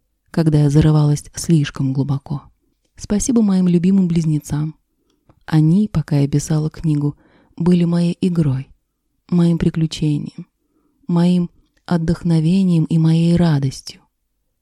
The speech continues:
Я буду благодарна вам и пока мы вместе, и потом. Спасибо моему танго-сообществу за единственное надёжное место, где я могла перестать писать книгу даже мысленно. Слушатели моего курса «Писать своё горе»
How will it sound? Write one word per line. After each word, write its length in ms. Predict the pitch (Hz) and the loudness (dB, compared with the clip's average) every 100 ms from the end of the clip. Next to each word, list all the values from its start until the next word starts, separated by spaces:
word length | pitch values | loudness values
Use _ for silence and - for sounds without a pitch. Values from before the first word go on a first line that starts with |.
| _ _ _ | _ _ _
Я 200 | 156 160 | -2 0
буду 240 | 156 165 156 | 2 -2 -2
благодарна 720 | 151 151 156 165 170 160 156 | -2 -2 -2 0 0 0 0
вам 260 | 151 151 - | 0 -2 -4
и 100 | 180 | -2
пока 280 | 165 156 156 | -2 0 -2
мы 140 | 147 | -2
вместе, 520 | 143 151 185 - - 143 | -2 -2 -2 -6 -6 -6
и 40 | |
потом. 480 | - 135 160 156 - _ _ _ _ | -4 -2 0 0 -2 _ _ _ _
Спасибо 460 | - - 196 247 233 | -6 0 0 2 2
моему 360 | 208 202 196 214 | 2 2 0 0
танго-сообществу 1200 | 190 190 190 - 190 165 165 - 160 - 156 - _ _ _ | 0 0 -2 -2 -2 -2 -2 -6 -8 -2 -4 -4 _ _ _
за 160 | 165 190 | 2 2
единственное 800 | 190 180 202 156 - 139 135 | 2 2 2 2 -2 -2 0
надёжное 640 | 139 147 156 156 147 139 139 | 0 0 0 0 0 0 0
место, 540 | 143 180 160 - 143 - _ _ - | 0 -2 -4 -6 -8 -8 _ _ -8
где 220 | 156 147 | -2 2
я 60 | 151 | 4
могла 260 | 151 151 147 | 4 0 0
перестать 580 | 175 185 - 165 139 | -2 -4 -2 -2 0
писать 380 | - 135 139 139 | -2 -4 -4 -4
книгу 360 | - 170 180 151 | -4 -2 0 0
даже 340 | 139 135 143 | 2 0 2
мысленно. 580 | 143 135 - - - - _ _ _ _ _ _ _ _ _ _ | 2 0 -4 -10 -10 -14 _ _ _ _ _ _ _ _ _ _
Слушатели 560 | - 196 196 196 175 | -4 -2 -2 -4 -2
моего 380 | 175 175 170 180 | 2 2 2 -2
курса 460 | - 190 180 - 165 | -2 -4 -4 -4 -4
«Писать 420 | 165 - 170 160 | -4 -2 -2 -4
своё 360 | - 165 160 160 | 0 2 4 4
горе» 420 | 185 220 160 | 4 4 2